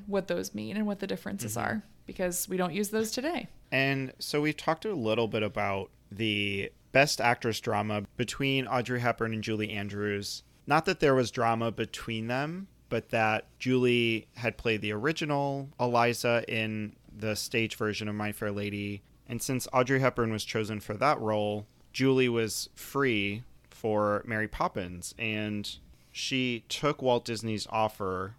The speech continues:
Speaker 2: to star as Mary Poppins, also because her husband, like you mentioned earlier, had been offered a job for the movie.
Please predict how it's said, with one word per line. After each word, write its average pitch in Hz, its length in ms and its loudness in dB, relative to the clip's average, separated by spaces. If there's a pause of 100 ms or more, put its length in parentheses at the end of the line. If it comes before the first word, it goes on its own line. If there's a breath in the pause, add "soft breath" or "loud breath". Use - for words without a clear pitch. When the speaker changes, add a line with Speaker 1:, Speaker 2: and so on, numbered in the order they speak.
Speaker 2:
to 110 120 -6
star 120 680 2
as 120 300 4
Mary 98 220 -4
Poppins, 92 760 -8 (120)
also 135 300 6
because 117 460 -2
her 110 220 -4
husband, 104 840 -4 (140)
like 107 200 -8
you 107 60 -6
mentioned 101 360 -6
earlier, 117 380 2
had 104 160 -2
been 104 100 -6
offered 98 300 -6
a 98 60 -8
job 95 400 -4
for 101 160 -10
the 92 100 -10
movie. 92 380 -12